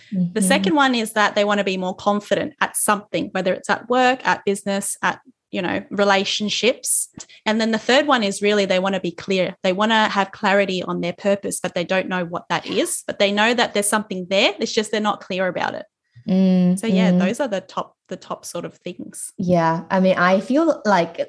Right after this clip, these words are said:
Speaker 2: as I'm listening, I'm checking the boxes for all three of them. I'm like, "Oh, yes, yeah, that, like, I could do with a bit more confidence." The one that really hit home is definitely the last one for me, like, getting clear on something. And, um, yeah, I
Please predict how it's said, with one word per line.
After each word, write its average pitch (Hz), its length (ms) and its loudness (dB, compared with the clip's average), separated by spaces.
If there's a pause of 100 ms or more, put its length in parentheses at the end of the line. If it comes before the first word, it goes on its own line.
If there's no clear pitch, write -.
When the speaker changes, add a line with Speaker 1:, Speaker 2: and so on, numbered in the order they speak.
Speaker 2:
as 180 180 0
I'm 160 160 0
listening, 180 400 2
I'm 165 160 -4
checking 180 380 -2
the 165 80 0
boxes 156 440 -4
for 160 120 0
all 185 240 2
three 180 180 -2
of 139 160 -4
them. 175 320 -6 (180)
I'm 208 140 4
like, 190 240 4
"Oh, 226 80 4
yes, 202 420 2
yeah, 170 280 2
that, 247 240 -2
like, 175 120 2
I - 100 2
could 214 200 -2
do 202 140 -2
with 185 160 -2
a 165 40 -2
bit 170 200 -2
more 170 180 -2
confidence." 170 540 -4
The 196 100 2
one 208 200 4
that 208 100 2
really 190 180 4
hit 180 260 0
home 165 360 0 (360)
is 175 440 -2 (200)
definitely 170 460 2
the 160 140 2
last 151 320 2
one 151 160 -2
for 165 160 -8
me, 151 180 -8
like, 156 200 0
getting 175 260 4
clear 160 280 0
on 143 160 -2
something. 190 600 0 (320)
And, 165 480 2
um, 160 480 0
yeah, 151 240 0
I 147 380 0